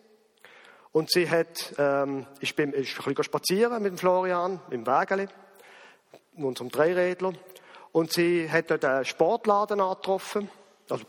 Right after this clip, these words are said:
sie ist dort vorbeigekommen und hat gedacht, „Ja, geh mal schauen, ob es schöne Kleider hat oder irgend sonst etwas.“ Und hat Bremse vom Wägele nicht richtig angezogen. Und es ist so ein bisschen eine Rampe durchabgegangen. Und dann ist das Mürle gekommen.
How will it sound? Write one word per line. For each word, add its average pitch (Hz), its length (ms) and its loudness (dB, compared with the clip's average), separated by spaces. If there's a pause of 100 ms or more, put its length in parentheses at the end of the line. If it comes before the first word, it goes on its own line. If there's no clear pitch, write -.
sie 120 140 -6
ist - 140 -2
dort 135 160 0
vorbeigekommen 208 680 0 (640)
und 175 180 2
hat 196 160 4
gedacht, 190 360 2
„Ja, 262 100 4
geh 220 180 2
mal 185 220 2
schauen, 160 460 0
ob 147 80 -4
es - 80 -8
schöne 135 260 0
Kleider 151 400 0
hat 147 120 -6
oder 131 100 -6
irgend 131 260 -10
sonst 185 300 -4
etwas.“ 175 440 -6 (380)
Und 147 240 0
hat 180 320 0 (840)
Bremse 185 600 0 (720)
vom 127 180 -2
Wägele 143 400 0
nicht 131 120 -2
richtig 131 340 -6
angezogen. 107 600 -6 (380)
Und 117 80 -14
es - 80 -8
ist 139 140 -2
so 147 60 -2
ein 135 100 0
bisschen 151 300 -4
eine 123 100 -4
Rampe 214 280 -2
durchabgegangen. 202 800 -2 (760)
Und 131 160 0
dann 143 80 2
ist - 140 -4
das 131 120 -6
Mürle 185 320 2
gekommen. 202 360 0